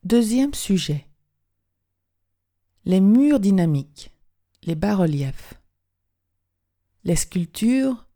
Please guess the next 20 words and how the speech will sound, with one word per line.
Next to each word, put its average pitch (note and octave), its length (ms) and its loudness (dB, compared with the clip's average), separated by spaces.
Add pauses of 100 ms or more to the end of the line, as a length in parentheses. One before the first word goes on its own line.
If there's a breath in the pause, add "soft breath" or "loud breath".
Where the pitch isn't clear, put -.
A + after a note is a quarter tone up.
(160)
frises G#3+ 640 -2 (100)
et E3 80 -6
peintures F#3+ 500 0
égyptiennes F#3+ 720 -2 (720)
étaient G3+ 260 0
soigneusement A#3 640 0
planifiées G3+ 760 -2 (280)
selon F3+ 420 2
l'harmonie, G3+ 680 0 (320)
la E3 140 2
géométrie G3 720 0 (380)
et F#3 80 2
les F3 100 2
lois G3 200 2
proportionnelles. D3 840 -4 (1900)
Les E3 140 0
murs G#3+ 300 4
des E3+ 120 0
temples G3 460 0
égyptiens G#3 600 -4